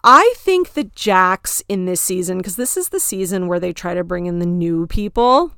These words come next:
I mean, it's like a fever dream, those new people. Like, I just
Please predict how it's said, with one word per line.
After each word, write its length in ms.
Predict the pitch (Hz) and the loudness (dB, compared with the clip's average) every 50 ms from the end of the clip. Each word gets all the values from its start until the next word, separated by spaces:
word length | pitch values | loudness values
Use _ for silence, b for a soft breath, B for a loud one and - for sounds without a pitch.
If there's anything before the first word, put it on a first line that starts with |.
| - - - _ _ - - - _ - - - - - - - - _ _ _ - | -18 -20 -20 _ _ -20 -20 -20 _ -20 -20 -20 -20 -20 -20 -20 -20 _ _ _ -4
I 60 | 214 | -2
mean, 160 | 202 196 196 | 0 0 0
it's 160 | 147 - - 233 | 0 -2 -2 -2
like 120 | 214 - | -4 -4
a 60 | 185 | -6
fever 500 | - - - 170 175 180 165 196 190 196 | -8 -8 -6 -4 -4 -2 -2 0 -2 -2
dream, 440 | 185 175 190 190 190 196 196 202 196 | -2 -2 -2 -2 -2 -2 -2 -2 -2
those 220 | 190 190 175 175 | -2 -4 -4 -4
new 140 | 185 180 185 | -4 -4 -4
people. 480 | 170 - 196 185 - 196 190 185 185 180 | -4 -4 -6 -4 -4 -2 -2 -2 -2 -2
Like, 160 | 180 165 - | -4 -4 -6
I 120 | 160 156 | -6 -8
just 240 | 143 165 156 - - | -6 -8 -10 -12 -14